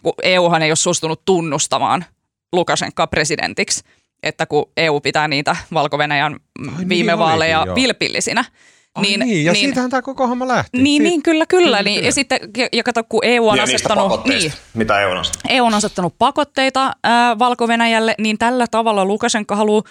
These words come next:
Speaker 1: murtaa tavallaan sen E U:n pakoterintaman ja myös tämän tavallaan poliittisen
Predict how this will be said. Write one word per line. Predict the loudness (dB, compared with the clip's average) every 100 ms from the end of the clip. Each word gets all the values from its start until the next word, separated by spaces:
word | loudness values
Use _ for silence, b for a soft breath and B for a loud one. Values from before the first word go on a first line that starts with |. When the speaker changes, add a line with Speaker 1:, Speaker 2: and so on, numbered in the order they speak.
| B B
Speaker 1:
murtaa | 2 4 4 2 0 0 0
tavallaan | -2 0 2 2 0
sen | 0 0
E | 2 4 4
U:n | 4 2 0
pakoterintaman | 0 2 2 2 0 -2 0 0 0
ja | 0
myös | 0 2 0 0
tämän | 0
tavallaan | 2 2 2 0
poliittisen | 0 2 0 -2 -2 -2 -4